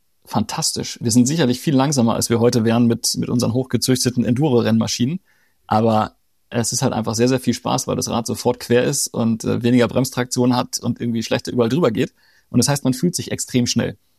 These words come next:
Und das ist halt auch eine Dimension, die bei dem Sport, und die meisten von uns machen das ja als Spaß, schon auch zählt. Und deshalb finde ich immer dieses sich orientieren an, was ist schneller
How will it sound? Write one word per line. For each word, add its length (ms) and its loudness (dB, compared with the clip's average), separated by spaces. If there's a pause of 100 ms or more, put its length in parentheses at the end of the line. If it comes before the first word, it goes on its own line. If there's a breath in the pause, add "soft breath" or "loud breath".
(260)
Und 400 0 (540)
das 180 -2
ist 140 -2
halt 140 -2
auch 200 -2
eine 180 0
Dimension, 580 0
die 120 0
bei 160 0
dem 220 0
Sport, 420 -2
und 120 -6
die 60 -10
meisten 300 -8
von 120 -6
uns 120 -6
machen 180 -4
das 120 -4
ja 80 -8
als 120 -6
Spaß, 420 -4 (800)
schon 280 0
auch 180 -2
zählt. 420 -2
Und 200 -2
deshalb 260 2
finde 160 4
ich 60 -4
immer 180 2
dieses 600 0
sich 220 -2
orientieren 500 2
an, 260 0
was 160 -2
ist 160 -2
schneller 520 0